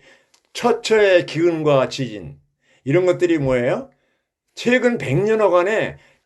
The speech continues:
지진이 그동안에는 이천 년 동안보다 더 많다는 거예요. 더 심해졌어요. 자, 이건 뭘 얘기합니까? 주님이 문 앞에 가까이 왔다는 것이죠.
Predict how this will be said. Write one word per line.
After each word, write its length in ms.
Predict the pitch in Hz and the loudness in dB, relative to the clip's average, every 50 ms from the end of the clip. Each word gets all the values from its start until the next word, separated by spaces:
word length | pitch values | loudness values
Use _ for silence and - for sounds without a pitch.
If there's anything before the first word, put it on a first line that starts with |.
| _ _ | _ _
지진이 600 | - - 147 175 175 180 180 214 226 185 107 69 - _ _ _ _ _ - _ _ _ _ _ _ _ _ _ - | -10 -8 -8 -6 -6 -6 -4 -2 -2 -2 -2 -4 -10 _ _ _ _ _ -20 _ _ _ _ _ _ _ _ _ -10
그동안에는 600 | - 147 143 175 214 214 220 220 208 196 202 - - _ | -4 0 2 2 2 2 2 2 0 0 -2 -6 -8 _
이천 360 | - 139 160 175 - 202 202 | -6 -4 -4 -2 2 2 2
년 180 | 196 202 202 185 | 2 2 0 2
동안보다 480 | 185 180 180 180 165 156 156 160 160 151 | 2 2 2 2 0 -2 -2 -2 -4 -2
더 140 | - 127 | -2 -2
많다는 440 | 131 135 127 120 - 110 101 95 87 | -2 -2 -4 -6 -8 -10 -12 -12 -14
거예요. 200 | 82 73 - 71 73 _ _ _ _ _ _ _ _ _ _ _ _ _ _ _ _ _ _ _ - | -18 -18 -20 -20 _ _ _ _ _ _ _ _ _ _ _ _ _ _ _ _ _ _ _ _ 0
더 140 | - 165 | 2 2
심해졌어요. 760 | 175 - - 180 180 180 156 139 - - - 82 78 73 69 _ _ _ _ _ _ _ _ _ _ _ _ _ _ _ _ _ | 2 2 2 0 2 2 0 0 -4 -4 -10 -12 -12 -12 -18 _ _ _ _ _ _ _ _ _ _ _ _ _ _ _ _ _
자, 100 | - 135 | 0 2
이건 300 | 135 165 175 220 226 196 | 2 4 4 2 2 4
뭘 200 | 156 160 180 190 | 4 4 6 6
얘기합니까? 640 | 196 190 180 190 185 175 170 160 135 190 202 208 214 _ _ _ _ _ | 4 4 2 0 0 0 -2 -6 -6 -6 -6 -6 -8 _ _ _ _ _
주님이 540 | - - 143 156 165 170 170 170 175 - - - | -14 -8 -8 -6 -6 -6 -6 -6 -8 -8 -10 -14
문 200 | 92 113 135 147 | -10 -6 -4 -2
앞에 460 | 151 151 147 147 147 147 147 147 - - | -2 -2 -2 -2 -2 -2 -2 -4 -8 -18
가까이 400 | - - - - - - 135 135 | -16 -14 -14 -8 -2 0 2 2
왔다는 420 | 131 123 120 120 120 113 107 101 | 2 2 0 -4 -6 -8 -8 -8
것이죠. 420 | 92 90 87 - - - - - | -12 -14 -16 -18 -20 -20 -20 -20